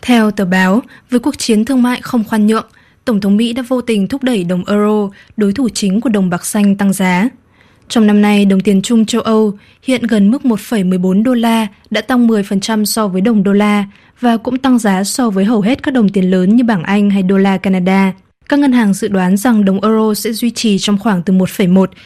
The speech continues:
đến một phẩy mười tám đô la trong năm nay. Những bất ổn phát sinh từ cuộc chiến thương mại dưới thời chính quyền Trump có thể sẽ quay trở lại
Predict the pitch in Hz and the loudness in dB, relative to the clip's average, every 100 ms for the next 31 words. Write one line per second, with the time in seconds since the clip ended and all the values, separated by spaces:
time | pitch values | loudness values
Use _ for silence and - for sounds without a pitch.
0 | - 220 196 233 254 - 208 175 180 185 | -6 0 2 0 -2 -4 -2 -2 -2 0
1 | 180 226 240 226 214 208 208 196 196 202 | 0 2 2 0 -2 -2 0 2 2 2
2 | 190 180 _ _ _ 214 220 240 262 220 | 0 -6 _ _ _ -2 0 -2 0 -2
3 | 175 269 - - 226 196 196 175 - 190 | -2 -4 -2 0 0 0 -6 -6 -4 -4
4 | 247 233 226 214 202 190 180 233 180 190 | 0 2 2 0 -4 -4 0 0 0 -2
5 | 185 247 190 233 220 202 - - 208 285 | 0 0 0 2 2 0 -6 -6 -4 0
6 | 254 156 - - 226 208 208 170 185 | 0 -2 -8 -2 -2 0 -2 0 0